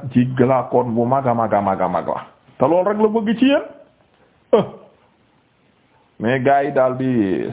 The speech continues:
sànku quoi, gars yooyu dañoo sànku. Waaw. Waaw. Bu ngeen ko defoon, "يرسل السماء عليكم مدرارا ويمددكم بأموال وبنين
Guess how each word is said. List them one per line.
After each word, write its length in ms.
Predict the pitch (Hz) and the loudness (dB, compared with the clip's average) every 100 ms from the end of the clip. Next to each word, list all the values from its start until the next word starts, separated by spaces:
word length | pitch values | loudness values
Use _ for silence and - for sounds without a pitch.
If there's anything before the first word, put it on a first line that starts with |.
| - | -2
sànku 280 | 139 - - | -2 -2 0
quoi, 260 | 107 101 101 | 0 2 2
gars 180 | 113 110 | 2 2
yooyu 260 | 110 113 | 2 2
dañoo 420 | 117 110 113 117 - - | 2 2 2 0 -2 -4
sànku. 280 | 107 110 - - _ _ _ _ _ _ - | -2 -2 -10 -18 _ _ _ _ _ _ -8
Waaw. 200 | 62 - - _ _ _ _ _ _ _ _ _ - | -6 -6 -8 _ _ _ _ _ _ _ _ _ -6
Waaw. 300 | 95 110 - - - - - | 0 0 0 -8 -20 -18 -4
Bu 80 | |
ngeen 220 | 117 147 151 | 0 0 2
ko 120 | 160 | 0
defoon, 300 | 165 151 107 | 2 0 0
"يرسل 380 | 117 139 131 131 | 0 0 0 0
السماء 1160 | 131 120 120 120 117 120 113 113 107 101 - | 0 0 2 2 2 2 2 2 2 0 0
عليكم 680 | 113 110 110 113 107 107 123 | 0 2 2 2 0 0 -2
مدرارا 560 | 123 120 131 139 139 127 | 0 0 2 2 2 0
ويمددكم 720 | 139 151 185 175 180 185 208 | 0 0 2 2 0 0 2
بأموال 580 | 190 190 190 185 185 180 | 2 2 2 0 0 0
وبنين 560 | 180 165 170 214 127 | 2 2 0 -2 -4